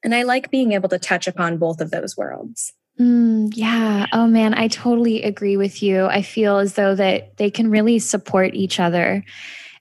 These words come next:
Speaker 2: And I think if you go too far in one direction, you, you lose sense of, uh, grounding and of balance. Um, and my, my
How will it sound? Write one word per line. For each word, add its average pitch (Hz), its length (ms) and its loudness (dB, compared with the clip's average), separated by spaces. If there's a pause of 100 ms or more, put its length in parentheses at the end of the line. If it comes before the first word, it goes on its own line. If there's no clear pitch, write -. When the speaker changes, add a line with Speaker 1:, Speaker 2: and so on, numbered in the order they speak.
(100)
Speaker 2:
And 208 360 4
I 208 80 4
think 233 180 2
if 220 100 2
you 214 120 2
go 202 180 2
too 214 200 0
far 196 280 2
in 190 160 0
one 190 200 2
direction, 196 840 0
you, 185 420 4
you 202 180 2
lose 208 320 2
sense 185 680 -2
of, 180 420 2 (380)
uh, 175 300 0 (180)
grounding 220 600 2
and 226 120 4
of 170 200 -4
balance. 226 680 0 (520)
Um, 196 420 2
and 214 200 2
my, 214 540 4 (140)
my 196 400 0